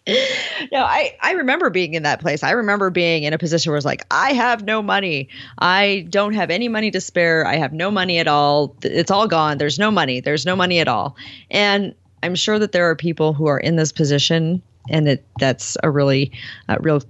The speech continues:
case. But you touched on it a little bit when you talked about the things that we consider needs that may not be true needs.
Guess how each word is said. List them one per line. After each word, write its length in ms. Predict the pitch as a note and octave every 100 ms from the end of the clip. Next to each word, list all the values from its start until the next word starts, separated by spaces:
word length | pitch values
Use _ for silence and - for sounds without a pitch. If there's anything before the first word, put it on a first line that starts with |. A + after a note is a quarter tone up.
| - -
case. 240 | C4 G3
But 140 | -
you 80 | G3
touched 240 | B3+ C4 C4
on 120 | G#3+
it 40 |
a 20 |
little 180 | G#3+ C#4
bit 140 | F3+ C3
when 100 | E3+
you 80 |
talked 400 | E3 G3+ A3 B3+
about 500 | D4 E3+ B2 B2 C3 - - - _
the 100 | F3
things 540 | - F#3 F#3 F#3 F#3+ -
that 240 | D#3+ C#3+
we 160 | E3 E3
consider 420 | D#3 - D#3+ C#3
needs 600 | C#3 B2+ G2+ - - - _ _ _ _ _ _ _ -
that 500 | C#3+ D3+ C#3 C#3 -
may 300 | D#3+ D#3 D#3
not 240 | D3 C#3+ - _ _ C#3+ C#3
be 160 | D3+
true 300 | C#3 - C#3+
needs. 400 | C#3 C#3 C3 B2+